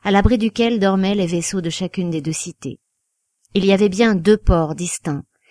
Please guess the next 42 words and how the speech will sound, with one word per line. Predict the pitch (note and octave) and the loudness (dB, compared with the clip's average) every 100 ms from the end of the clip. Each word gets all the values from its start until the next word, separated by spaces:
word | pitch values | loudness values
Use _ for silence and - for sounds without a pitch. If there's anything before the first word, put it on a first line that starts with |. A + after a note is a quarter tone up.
| _ _ | _ _
et | F3 | -2
le | F#3 | 0
centre | - A3+ A3 | 2 0 0
de | F#3 | 0
la | F3+ E3+ | 2 2
baie | F#3+ | 2
appartenait | F#3+ E3+ E3 F#3 F3+ F3 | 0 0 -4 -2 -4 -2
en | E3 | -2
général | E3 E3 D#3+ F3+ E3+ | 0 0 0 -2 0
aux | |
marsoulins | D#3+ D#3+ - F3+ E3 E3+ | -2 -4 -6 -4 -2 -2
et | |
aux | D#3 | -4
poissons | E3 E3 - D#3+ | -2 -4 -4 -4
volants. | D#3+ D3 C#3 - _ _ _ - _ F#3+ | -4 -4 -6 -12 _ _ _ -20 _ 0
Mais | E3+ E3 E3 | 2 4 2
les | D#3+ | 0
jours | F3+ F3+ | 0 -2
de | D#3+ | -2
grande | E3 F3+ F3 | -2 -2 -2
affluence, | D#3+ - D#3 D3+ E3+ E3 - - _ - | -4 -6 -6 -4 -6 -8 -12 -14 _ -4
comme | F#3+ | -2
pour | F3 F3+ | 0 0
la | D#3+ | 0
fête | - F#3 E3+ | -2 -6 -4
des | D3+ | -6
filets, | - - C#3+ E3 - _ _ _ - | -8 -8 -4 -4 -6 _ _ _ -2
Keller | A3+ A#3 | 2 2
avait | A#3 G3+ G3+ | 2 2 0
entendu | G3 G#3 G3+ F3 | 0 0 -2 -2
dire | F#3 C4 - | 0 -2 0
que | A3 | 0
les | F#3+ | 0
deux | F3+ G3+ | 2 2
ports | A3 A3+ | 0 -2
se | G#3+ | -4
rejoignaient | G3 G3 G3 F#3+ E3 D#3 | -2 -2 0 0 -2 -4
pour | - F#3+ | -4 -4
n'en | F3 | -4
former | E3 E3+ E3 | -4 -4 -4
plus | D#3 - D#3+ | -4 -8 -10
qu'un. « | - C3+ | -8 -10